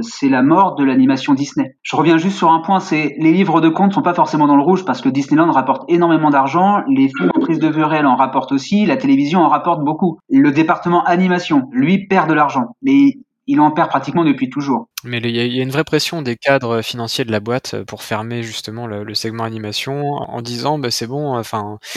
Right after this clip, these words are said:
Speaker 2: on peut juste se contenter de sortir les films qui sont déjà sortis, de les ressortir et ça rapporte des recettes à chaque fois et on n'a pas besoin de s'embêter à, à créer de nouveaux films.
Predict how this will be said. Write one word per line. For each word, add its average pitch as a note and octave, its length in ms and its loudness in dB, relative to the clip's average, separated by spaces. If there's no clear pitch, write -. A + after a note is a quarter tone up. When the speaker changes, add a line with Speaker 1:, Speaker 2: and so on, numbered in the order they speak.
Speaker 2:
on A#2 80 -14
peut B2 140 -10
juste C3 380 -8
se - 120 -8
contenter C#3 440 -6
de C3 40 -6
sortir C3 360 -6
les A#2 80 -4
films C3 220 -8
qui - 140 -14
sont G2+ 480 -14
déjà A#2+ 240 -2
sortis, C3+ 500 -6
de A2 80 -6
les G#2+ 80 -4
ressortir B2+ 760 -2
et A2 260 -4
ça G#2+ 180 -8
rapporte A2 380 -8
des G#2+ 100 -6
recettes A2 360 -6
à G#2+ 40 -4
chaque - 220 -8
fois C#3 240 -4
et A#2 60 -6
on G#2 80 -12
n'a G2+ 100 -12
pas B2 100 -4
besoin A#2 160 -8
de B2+ 60 -10
s'embêter A#2 420 -8
à, A2+ 140 -4
à A2 140 -6
créer A#2+ 240 -8
de A2 100 -10
nouveaux A2+ 240 -8
films. G#2+ 300 -12